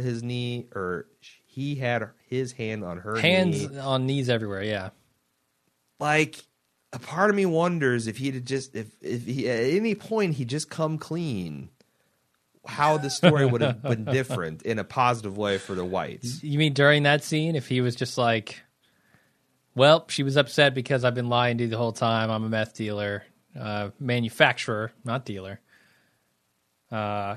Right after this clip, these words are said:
Speaker 2: she would have been okay with that? It,
Speaker 1: I don't
Speaker 2: it
Speaker 1: know, okay.
Speaker 2: eventually?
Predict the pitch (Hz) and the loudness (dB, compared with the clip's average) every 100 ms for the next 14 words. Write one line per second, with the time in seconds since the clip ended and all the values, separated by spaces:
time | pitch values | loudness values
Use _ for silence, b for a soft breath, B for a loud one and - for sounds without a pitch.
0 | - - 135 120 120 117 120 117 135 147 | -10 -4 -2 0 0 0 0 2 2 4
1 | 165 170 - _ _ _ _ 127 208 269 | 2 2 -2 _ _ _ _ -2 0 0
2 | 156 254 185 196 131 156 123 87 180 185 | 2 6 6 6 6 6 6 4 4 4
3 | 190 196 | 2 0